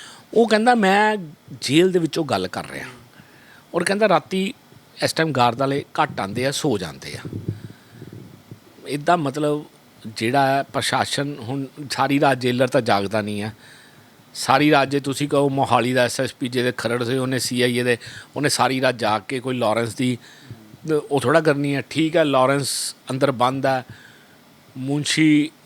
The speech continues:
ਵੱਧ ਤੋਂ ਵੱਧ ਥਾਣੇ ਦਾ ਮੁਨਸ਼ੀ ਹੋਊਗਾ, ਜ਼ਿਆਦਾ ਤੋਂ ਜ਼ਿਆਦਾ ਐਸ ਐਚ ਓ ਨੂੰ ਹੋਊਗਾ, "ਚੱਲ ਯਾਰ ਇਹਨੂੰ ਫੋਨ ਇਸਤੇਮਾਲ ਕਰਨ ਦੇ ਦਿਓ, ਘਰ ਗੱਲ ਕਰਨੀ ਹੈ।" ਹੁਣ ਗੱਲ ਨਹੀਂ ਸਮਝਦੇ ਪਏ, ਉੱਥੇ ਤੱਕ ਤਾਂ ਲੈਵਲ ਠੀਕ ਹੈ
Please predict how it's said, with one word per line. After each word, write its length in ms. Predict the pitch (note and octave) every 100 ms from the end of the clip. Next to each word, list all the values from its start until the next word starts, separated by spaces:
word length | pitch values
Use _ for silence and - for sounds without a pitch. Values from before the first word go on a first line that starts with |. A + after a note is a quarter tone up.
| - - C#3
ਵੱਧ 220 | C3+ C#3
ਤੋਂ 160 | - D#3
ਵੱਧ 100 | C3+
ਥਾਣੇ 260 | - C3 C3+
ਦਾ 100 | C#3
ਮੁਨਸ਼ੀ 420 | C3 C3 - D3
ਹੋਊਗਾ, 480 | C3+ C#3+ C#3+ C3+ B2 - - - C#3
ਜ਼ਿਆਦਾ 260 | C3+ C#3
ਤੋਂ 80 | C#3
ਜ਼ਿਆਦਾ 220 | C3+ C3
ਐਸ 220 | B2+ B2 C3
ਐਚ 140 | C3
ਓ 40 |
ਨੂੰ 100 | C#3+
ਹੋਊਗਾ, 260 | C3 C3+ C3+
"ਚੱਲ 220 | B2+ B2+
ਯਾਰ 140 | B2+ B2
ਇਹਨੂੰ 200 | B2 A#2+
ਫੋਨ 280 | - A#2
ਇਸਤੇਮਾਲ 440 | A2+ - B2 A#2 A#2+
ਕਰਨ 240 | A#2 A#2
ਦੇ 100 | A#2
ਦਿਓ, 200 | A2 A#2+
ਘਰ 260 | A#2 B2 G2+
ਗੱਲ 240 | F#2+ G2+
ਕਰਨੀ 400 | F#2+ F#2 F#2 F2+
ਹੈ।" 60 | F2+ - - - - - - - - -
ਹੁਣ 160 | D#3 F3
ਗੱਲ 280 | E3+ D#3 E3+
ਨਹੀਂ 120 | F3
ਸਮਝਦੇ 380 | C#3+ D#3+ D#3+ D#3+
ਪਏ, 100 | D#3+ -
ਉੱਥੇ 260 | D3+ - E3
ਤੱਕ 200 | D3 D#3+
ਤਾਂ 140 | E3
ਲੈਵਲ 320 | C#3+ C3 C3+ C3
ਠੀਕ 360 | - C3 B2
ਹੈ 160 | G#2 F#2